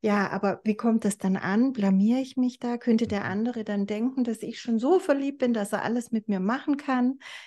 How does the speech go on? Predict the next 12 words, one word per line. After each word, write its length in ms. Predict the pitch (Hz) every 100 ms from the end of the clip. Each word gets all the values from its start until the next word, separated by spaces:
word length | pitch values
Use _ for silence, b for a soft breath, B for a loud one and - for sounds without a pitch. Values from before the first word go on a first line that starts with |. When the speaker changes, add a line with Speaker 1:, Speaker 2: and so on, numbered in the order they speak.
| B
Speaker 1:
Ja, 180 | 254 302 B B B
das 200 | 247 -
sind 160 | 285 285
ja 80 |
die 120 | 240 233
ganzen 420 | 208 240 262 285
Programme, 560 | - 220 214 202 233 240
die 100 | 220
dann 280 | 208 202 202
hochfahren 640 | 214 233 - 240 220 226
aufgrund 580 | - 214 - - 196 220
von 380 | - 196 190